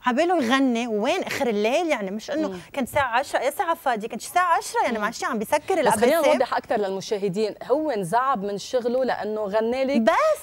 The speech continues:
Speaker 2: بس
Speaker 1: وما حد شو
Speaker 2: موال.
Speaker 1: إنذار، بس موال لأنه هو بحب
Speaker 2: وكان
Speaker 1: يغني.
Speaker 2: لابس ثياب الشغل، يمكن كنت
Speaker 1: مم.
Speaker 2: لابس ثياب الشغل،
Speaker 1: إيه، بس
Speaker 2: فهن ما
Speaker 1: الساعة عشرة.
Speaker 2: تقبلوا هيدا الشيء.
Speaker 1: طب أوكي، بس ما بيعطوه إنذار قبل؟ أنا ه-، أنا هيدا الموضوع صدمني وزعلني،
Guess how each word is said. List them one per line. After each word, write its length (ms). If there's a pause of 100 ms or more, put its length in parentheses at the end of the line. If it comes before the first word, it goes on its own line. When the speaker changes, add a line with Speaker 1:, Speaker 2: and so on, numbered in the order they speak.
(120)
Speaker 2:
بس 520
Speaker 1:
وما 200
حد 120
شو 40
Speaker 2:
موال. 280
Speaker 1:
إنذار، 560
بس 260
موال 260
لأنه 180
هو 60
بحب 240
Speaker 2:
وكان 200
Speaker 1:
يغني. 200
Speaker 2:
لابس 120
ثياب 180
الشغل، 460
يمكن 320
كنت 140
Speaker 1:
مم. 60
Speaker 2:
لابس 180
ثياب 240
الشغل، 300
Speaker 1:
إيه، 80
بس 100
Speaker 2:
فهن 220
ما 120
Speaker 1:
الساعة 140
عشرة. 120
Speaker 2:
تقبلوا 260
هيدا 160
الشيء. 340
Speaker 1:
طب 140
أوكي، 220
بس 160
ما 60
بيعطوه 400
إنذار 420
قبل؟ 300
أنا 180
ه-، 220
أنا 120
هيدا 200
الموضوع 340
صدمني 440
وزعلني، 560